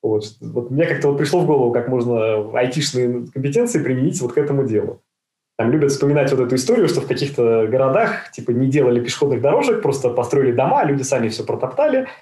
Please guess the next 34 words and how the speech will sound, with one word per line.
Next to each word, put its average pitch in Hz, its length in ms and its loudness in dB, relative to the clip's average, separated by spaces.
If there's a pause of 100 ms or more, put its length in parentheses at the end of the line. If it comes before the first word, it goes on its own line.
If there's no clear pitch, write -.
(280)
а - 80 -2
потом 120 280 2
вот 147 180 0
по 131 80 0
протоптанным 131 440 0
тропинкам 139 400 0
всё 165 140 0
это 165 120 -2
замостили, 131 480 0
и - 40 -2
получилось 139 440 0
вот, 123 120 -6
типа, 113 160 -14
супер. - 360 -10 (640)
Ну, 123 80 2
я 143 120 2
подумал, 143 280 2
что - 140 -2
мы 135 160 2
вот 117 220 -2 (100)
там 101 140 -6
в 95 40 -12
двадцать 139 220 0
первом 139 180 2
веке 208 220 0
живём, 143 220 2
у - 40 2
нас 127 120 0
компьютерная 123 500 0
симуляция, 127 880 0
зачем 139 340 0
заставлять 139 400 0
людей 143 260 -2
ходить 135 380 -4